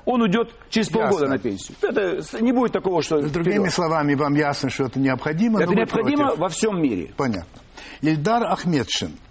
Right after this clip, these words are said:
Speaker 2: вы собираетесь участвовать в следующих выборах президента?
Speaker 1: Любая партия должна, если она партия,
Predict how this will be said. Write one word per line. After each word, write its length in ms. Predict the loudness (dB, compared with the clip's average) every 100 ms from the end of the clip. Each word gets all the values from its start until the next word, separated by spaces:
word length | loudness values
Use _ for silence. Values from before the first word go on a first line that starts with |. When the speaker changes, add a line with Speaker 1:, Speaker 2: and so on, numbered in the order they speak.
| -20 -20 -16 -2
Speaker 2:
вы 140 | 0
собираетесь 500 | 2 2 2 0 -4 -6
участвовать 420 | -2 -2 -2 -4
в 20 | -2
следующих 380 | 0 0 -2
выборах 400 | 0 0 0 -2
президента? 640 | -2 -2 0 0 -2 -4 -12 -18 -20 -20 -20 -20 -20 -20 -18 -18 -18 -20 -20 -20 -20 -6
Speaker 1:
Любая 400 | 0 0 2 0
партия 540 | 0 -2 -2 0 -2 -2
должна, 540 | -2 -2 0 0 -2
если 200 | -2 -4 -4
она 140 | -4
партия, 600 | -2 -4 -2 -4 -4